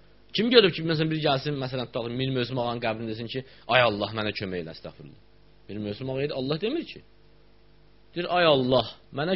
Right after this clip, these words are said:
kömək elə, Mir Mövsüm ağanın qəbri üstə." Niyə? Çünki o mənim kimi, sənin kimi günahkar deyildi. O, bu, ümumiyyətlə, <clears throat> peyğəmbərlərin, övliyaların sirəsidir, sünnəsidir ki, gedərdilər, günah olunmayan yerdə Allahla danışardılar. Musa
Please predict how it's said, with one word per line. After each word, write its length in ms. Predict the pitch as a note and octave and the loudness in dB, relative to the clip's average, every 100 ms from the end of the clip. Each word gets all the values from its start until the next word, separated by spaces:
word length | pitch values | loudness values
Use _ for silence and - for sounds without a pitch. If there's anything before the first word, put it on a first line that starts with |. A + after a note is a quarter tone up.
| - | 0
kömək 240 | E3+ E3+ | 0 2
elə, 100 | G3+ A3 | 2 2
Mir 80 | |
Mövsüm 280 | D#3 C#3+ D3 C#3 | 2 2 0 -2
ağanın 180 | F3 | 0
qəbri 300 | D#3 A2+ A2 | 2 2 0
üstə." 240 | G2+ - D#2+ - | -4 -6 -14 -10
Niyə? 480 | C3+ D3 D#3 F3 A3 - - - | -2 2 4 4 2 -6 -20 -20
Çünki 160 | - A3 | -8 -4
o 40 | |
mənim 240 | G#3 G3+ F#3+ | -2 -2 -2
kimi, 120 | F#3 | -4
sənin 200 | F3 F3 | -4 -4
kimi 140 | E3 E3 | -4 -6
günahkar 400 | D3+ D3 D3+ D3+ | -4 -4 -2 -2
deyildi. 320 | C#3+ A2+ F#2+ C3+ | 0 -2 -2 0
O, 160 | D3+ - - - - - A#2+ | -2 -4 -20 -20 -20 -14 -4
bu, 180 | C#3 C3 | -2 0
ümumiyyətlə, 480 | C3 F3 D3+ F3 F#3 - _ | 2 2 0 -2 -2 -4 _
<clears throat> 320 | B2 C3 G#2+ B2 | -8 -8 -4 6
peyğəmbərlərin, 800 | C3 C#3 C#3 C3 B2+ C3+ D#3+ E3 | 6 6 2 2 4 2 2 2
övliyaların 480 | C#3+ C#3 C3 C#3 F3+ - | 2 2 2 0 -4 -6
sirəsidir, 580 | C#3+ C3 B2 F#3+ E3 F#2 - | -4 0 0 0 -6 -6 -6
sünnəsidir 560 | A#2 A#2+ C#3+ E3+ F#2+ - - - - - - | -4 -4 -4 -6 -6 -10 -20 -20 -20 -20 -18
ki, 200 | - G2 F#2 | -10 -6 -4
gedərdilər, 680 | A2 B2+ A2 A2+ C#3+ G3 - - - - | 0 0 0 0 2 0 -4 -20 -20 -8
günah 220 | C3 C3+ C3+ | -2 0 2
olunmayan 440 | F#3 G3 B2 G#2 G2 | 2 2 0 0 -2
yerdə 360 | F#2+ F2+ G2 - - - - | -2 0 -4 -4 -18 -16 -2
Allahla 540 | G#2+ G2+ G2 F#2 F#2 | 0 0 -2 -2 -4
danışardılar. 600 | F2+ F2 F#2 E2+ E2+ F2 | -4 -4 -6 -6 -8 -6
Musa 320 | A2 C3+ E3 | -2 2 2